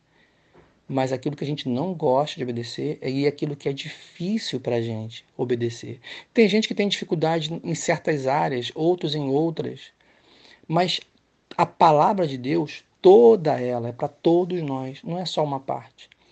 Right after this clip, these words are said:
Por outro lado, eu não posso também julgar meu irmão, minha irmã, porque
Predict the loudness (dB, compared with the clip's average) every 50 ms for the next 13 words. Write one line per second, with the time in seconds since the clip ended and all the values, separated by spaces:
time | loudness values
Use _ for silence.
0 | -20 -20 -20 -20 -8 _ 8 10 10 10 8 4 0 2 0 0 -2 0 0 0
1 | 0 -2 0 0 0 0 0 -2 -4 -6 -6 -6 -6 -6 -8 -8 -8 -8 -8 -4
2 | -4 -4 -2 -2 -2 0 0 -2 -2 -4 -2 -2 -2 -2 -4 -4 -6 -4 -4 -4
3 | -4 -4 -4 -4 -4 -6 -6 -6 -6 -8 -8 -8 -10 -12 -12 -6 -2 0 0 0
4 | -2